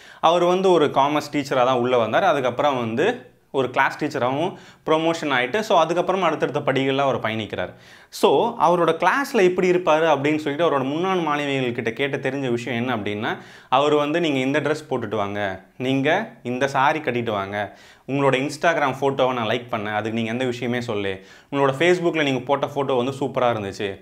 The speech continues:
so நீங்க ஸ்லீவ்லெஸ் போட்டா இன்னும் சூப்பரா இருக்கும், நம்ம படத்துக்கு போலாமா?" அப்படின்ற ஒரு கான்வர்சேஷன் அவர் வந்து கிளாஸ்ல பில்ட் பண்ணிட்டு இருந்ததாகவும், அது மட்டும் இல்லாம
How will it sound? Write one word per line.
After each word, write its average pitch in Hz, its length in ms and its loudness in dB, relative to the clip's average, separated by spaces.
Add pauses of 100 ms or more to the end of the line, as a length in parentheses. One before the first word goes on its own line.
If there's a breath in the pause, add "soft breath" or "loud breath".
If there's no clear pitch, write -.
(120)
so - 180 -2
நீங்க 135 280 -2
ஸ்லீவ்லெஸ் 180 380 2
போட்டா 139 300 0
இன்னும் 143 260 -4
சூப்பரா 117 320 0
இருக்கும், 98 280 -6 (280 loud breath)
நம்ம 131 220 0
படத்துக்கு 147 540 0
போலாமா?" 104 440 -2 (140)
அப்படின்ற 180 400 2
ஒரு 170 140 2
கான்வர்சேஷன் 151 560 -2
அவர் 131 180 0
வந்து 143 140 -2
கிளாஸ்ல 139 380 -2
பில்ட் 139 280 0
பண்ணிட்டு 123 320 -4
இருந்ததாகவும், 110 640 -2
அது 139 160 0
மட்டும் 147 220 -4
இல்லாம 135 340 -4